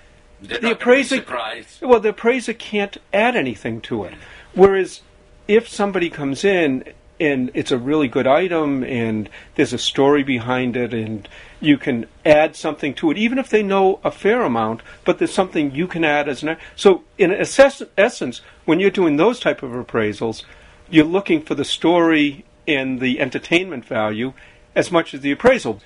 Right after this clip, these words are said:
Speaker 1: Okay, well, let's, let's take T V out of the equation.
Speaker 2: Uh, well, that, that we do all day long. Matter of fact, when I leave here today, I'm going to give a lecture. At the end of the lecture, people will bring up books to appraise.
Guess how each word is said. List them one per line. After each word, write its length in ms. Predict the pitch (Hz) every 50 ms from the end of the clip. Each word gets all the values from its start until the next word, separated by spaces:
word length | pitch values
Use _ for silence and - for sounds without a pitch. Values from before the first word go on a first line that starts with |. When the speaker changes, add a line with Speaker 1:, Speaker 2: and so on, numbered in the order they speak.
| - -
Speaker 1:
Okay, 160 | - 123 120
well, 100 | 131 135
let's, 180 | 135 139 - -
let's 180 | 143 151 -
take 260 | - - 156 - - -
T 160 | - 131 127
V 240 | 120 123 117 107 104
out 60 | 98
of 60 | 98
the 80 | 95 -
equation. 440 | 90 90 - - 90 87 226 214 156
Speaker 2:
Uh, 40 | - _ _ _
well, 200 | - 180 160 139
that, 260 | - 185 226 254 - - _ _ -
that 200 | 180 214 285 302
we 100 | 254 180
do 200 | 143 156 143 143
all 160 | 139 143 143
day 160 | 135 135 127
long. 380 | 123 143 180 165 147 123 110 - _ _ _ _ -
Matter 200 | 165 170 185 185
of 60 | -
fact, 240 | 190 180 170 - -
when 120 | 170 160 160
I 120 | 170 185
leave 400 | 170 165 156 180 220 233 220 -
here 140 | 170 143 120
today, 440 | - - 135 117 107 101 101 107 110 _ _ - - - - _ _
I'm 200 | - 147 147 170
going 240 | 160 170 160 160 160
to 80 | 156 143
give 120 | 143 135
a 60 | 135
lecture. 480 | 123 139 143 165 185 - - - 160 -
At 80 | 117 104
the 140 | 151 143
end 100 | 135 143
of 80 | 156 147
the 100 | 131 127
lecture, 500 | 123 139 170 - - - - 120 107 - _ _ _ -
people 300 | 160 151 151 151 143 135
will 120 | 127 123
bring 300 | 107 - 135 135 135 135
up 140 | 123 120 -
books 260 | - 120 110 - -
to 100 | - 147
appraise. 420 | 156 - - 247 247 180 123 -